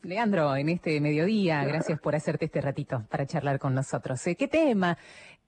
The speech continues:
Speaker 1: Qué lindo lo que hemos charlado ya con diversos representantes que están aplicando en las aulas y primero entre ellos esto de la filosofía. ¿Cómo te fue a vos? ¿Cómo iniciaste, Leandro? Contanos.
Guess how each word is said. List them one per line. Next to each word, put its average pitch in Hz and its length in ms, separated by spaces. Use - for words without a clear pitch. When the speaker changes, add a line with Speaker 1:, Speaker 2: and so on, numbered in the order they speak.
Speaker 1:
Qué 277 180
lindo 294 280
lo 180 120
que 185 80
hemos 185 160
charlado 196 400
ya 202 420
con 147 540
diversos 180 380
representantes 156 1000
que - 60
están 160 220
aplicando 147 840
en 156 180
las 139 220
aulas 208 500
y 175 600
primero 180 420
entre 170 460
ellos 196 340
esto 165 240
de 156 80
la 143 140
filosofía. 160 520
¿Cómo - 200
te 226 80
fue 214 140
a 214 40
vos? 247 100
¿Cómo 247 160
iniciaste, 156 640
Leandro? 123 360
Contanos. 147 500